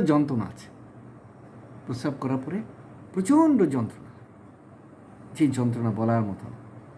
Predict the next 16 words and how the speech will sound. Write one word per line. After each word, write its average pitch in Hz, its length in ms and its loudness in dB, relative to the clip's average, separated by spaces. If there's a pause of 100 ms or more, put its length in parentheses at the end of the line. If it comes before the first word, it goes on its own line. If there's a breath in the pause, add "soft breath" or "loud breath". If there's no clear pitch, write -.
(340)
অনেকে 147 220 4 (120)
দাপাতে 120 300 -4
থাকে, - 280 -14 (180)
লাফাতে 131 380 -10
থাকে, - 180 -18 (160)
এরকম 147 320 4
অবস্থা। - 240 -20 (200)
বাচ্চাদের 147 400 -4
হলে 143 220 -2
তোর 127 180 -6
কথাই 113 320 -8
নেই, - 100 -18 (1600)
বড়দেরই 165 480 6
সহ্য 196 160 0 (100)
করার 185 220 0
মতন 147 160 -4